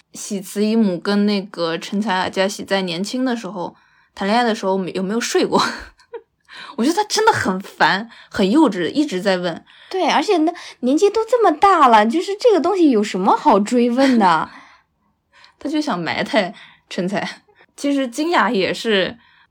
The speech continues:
Speaker 1: 嗯，
Speaker 2: 表面好像不愿意讲这些东西，但是其实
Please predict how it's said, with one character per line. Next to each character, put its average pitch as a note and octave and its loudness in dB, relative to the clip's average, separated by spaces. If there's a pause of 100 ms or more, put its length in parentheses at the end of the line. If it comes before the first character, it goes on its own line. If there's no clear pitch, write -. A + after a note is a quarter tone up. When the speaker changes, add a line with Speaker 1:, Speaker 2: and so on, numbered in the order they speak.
Speaker 1:
嗯， E3+ -6 (240)
Speaker 2:
表 G3 4
面 B3 0 (220)
好 - 2
像 A3 2
不 F#3 0
愿 G#3+ 4
意 G3 0
讲 E3+ 0
这 G3+ -4
些 G#3+ -2
东 G3+ -4
西， G3 -4
但 A3 2
是 A#3 -4
其 A3 -4
实 F3+ -4